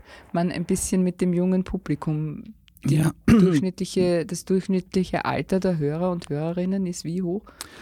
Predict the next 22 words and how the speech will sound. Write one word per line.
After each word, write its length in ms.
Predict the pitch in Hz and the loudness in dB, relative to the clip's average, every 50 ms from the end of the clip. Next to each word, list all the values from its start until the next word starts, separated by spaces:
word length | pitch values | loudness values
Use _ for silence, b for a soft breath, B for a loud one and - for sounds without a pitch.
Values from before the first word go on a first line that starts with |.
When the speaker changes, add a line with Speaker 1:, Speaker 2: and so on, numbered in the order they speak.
| B B B | B B B
Speaker 2:
Äh, 120 | - 123 123 | -2 0 0
weiß 240 | 113 107 127 143 | 2 2 4 4
ich 60 | 196 202 | 6 6
jetzt 140 | 151 - | 4 4
gerade 180 | - 123 123 127 | 2 2 2 2
nicht 180 | 139 131 - - | 2 0 -2 -4
auswendig, 380 | 120 - - 127 107 107 101 | -4 -2 2 4 4 4 4
ehrlich 180 | 98 101 107 - | 2 0 -2 -4
gesagt, 240 | - - 110 - 139 | -4 -4 -2 0 2
aber 100 | 123 127 | 2 2
es 80 | 120 | 2
ist 120 | 131 127 127 | 0 0 2
über 180 | 180 143 147 | 4 4 4
dreißig 460 | - - 107 104 - - - - - | 2 2 0 2 2 2 2 2 2
Speaker 1:
Ja, 60 | - - | 4 4
Speaker 2:
jedenfalls. 500 | 113 104 95 - - 120 110 151 175 - | 6 6 4 4 4 6 6 6 4 2
Also 140 | - - - | -2 -4 0
Speaker 1:
deutlich 220 | - 156 156 180 - | 2 2 2 4 4
Speaker 2:
tatsächlich. 300 | 123 113 - 147 147 - | 2 2 4 2 2 2
Speaker 1:
über 100 | - 151 | 0 -2
dreißig. 360 | 151 156 156 - 190 208 - | -2 -2 -4 -4 -4 -4 -2
Speaker 2:
Wobei 280 | 117 110 117 113 110 | 0 2 2 2 2